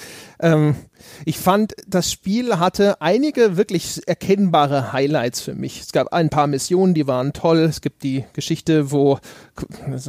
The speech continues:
ich versuch's mal vage zu formulieren, ein, ein Level quasi in die Luft gehoben wird und sich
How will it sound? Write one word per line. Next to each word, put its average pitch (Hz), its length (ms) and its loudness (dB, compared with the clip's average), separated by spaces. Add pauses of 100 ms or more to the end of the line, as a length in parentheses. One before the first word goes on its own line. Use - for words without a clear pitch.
(160)
ich - 180 -10
versuch's 143 300 -8
mal 131 120 0
vage 147 260 0
zu 156 100 -4
formulieren, 151 460 2
ein, 147 200 -2
ein 143 220 -2
Level 170 380 4
quasi 165 640 0
in 160 120 0
die 170 80 0
Luft 190 260 -2
gehoben 175 480 2
wird 175 220 0
und 160 140 -2
sich - 180 -6